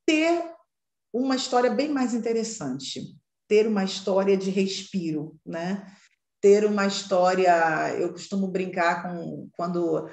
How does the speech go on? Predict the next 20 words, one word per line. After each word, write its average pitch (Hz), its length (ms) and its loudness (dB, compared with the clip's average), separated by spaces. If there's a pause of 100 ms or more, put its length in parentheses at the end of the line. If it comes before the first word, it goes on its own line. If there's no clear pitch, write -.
(180)
Ailton 175 380 0
Krenak 170 460 -2
provoca 170 480 0
a 160 40 0
gente 170 320 -8
em 170 40 -8
ideias 185 340 0
para 175 220 0
adiar 170 280 0
o - 40 -8
fim - 180 -10
do 160 100 -10
mundo, 175 520 -2 (420)
né? 170 340 -4
Eu 175 120 0
acho 175 280 -2
que 202 60 -6
muito 220 500 0
a 226 60 2
partir 190 720 -2